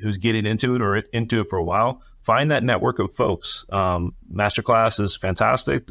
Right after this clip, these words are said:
Data Storytellers is fantastic. LinkedIn has, you know, uh, places to go, people to find, but find a network that you can communicate with, um, and, and, and leverage it because they really wanna help. I, I wanna help, and I know a lot of my other colleagues that I've met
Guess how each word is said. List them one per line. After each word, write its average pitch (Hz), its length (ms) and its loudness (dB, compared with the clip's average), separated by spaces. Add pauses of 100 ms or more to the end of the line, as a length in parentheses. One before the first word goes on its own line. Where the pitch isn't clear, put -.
Data 101 160 0
Storytellers 113 540 0
is 101 80 -6
fantastic. 113 680 0
LinkedIn 110 460 0
has, 107 360 0 (340)
you 101 100 -2
know, 95 320 2
uh, 90 200 -2
places 107 360 -2
to 110 80 -2
go, 104 260 2
people 107 280 -4
to 98 60 -4
find, 104 500 0 (240)
but 98 180 -4
find 127 280 2
a 117 60 2
network 117 380 0
that 104 100 -2
you 110 160 0
can 98 140 -4
communicate 101 560 -2
with, 78 200 -8 (440)
um, 90 520 0
and, 104 200 -2
and, 107 140 0 (100)
and 104 160 2
leverage 104 300 2
it - 220 -4
because 101 280 0
they 107 120 2
really 123 260 2
wanna 110 200 0
help. 90 260 -6 (300)
I, 80 80 -6 (180)
I 104 80 2
wanna 131 180 4
help, 123 200 4
and 104 100 2
I 104 40 2
know 104 160 2
a - 20 2
lot 107 180 4
of 107 60 0
my 101 160 2
other 101 180 0
colleagues 107 520 0
that 90 120 0
I've 90 120 0
met 107 300 0